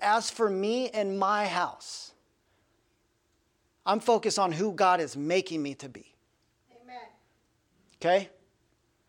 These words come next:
Speaker 1: Not the metrics of who we're, who the ch-, what the church is supposed to get. What the,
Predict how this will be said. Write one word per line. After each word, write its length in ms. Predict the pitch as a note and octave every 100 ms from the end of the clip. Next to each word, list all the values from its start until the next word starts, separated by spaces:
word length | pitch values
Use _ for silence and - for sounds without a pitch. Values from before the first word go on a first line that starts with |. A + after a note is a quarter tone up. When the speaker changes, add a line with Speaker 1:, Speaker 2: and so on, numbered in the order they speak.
| _ _ _ _ _ _ _
Speaker 1:
Not 460 | E3+ G3 G#3 G#3 - - _ _ _ _ _ _ _ _ _ _ _
the 160 | D#3 F3+
metrics 640 | E3+ F#3+ F#3+ - C#3+ - -
of 280 | E3 C#3+
who 180 | - F#3+
we're, 340 | F3+ F3 D#3 -
who 240 | C3+ G3
the 120 | E3+ -
ch-, 180 | -
what 240 | G#3 F#3+ F#3
the 80 | F3
church 380 | - G#3 G3+
is 120 | G3 -
supposed 340 | - D#3+ -
to 80 | D#3
get. 280 | C#3+ B2+ - - - _ -
What 200 | F3+ F#3
the, 180 | E3+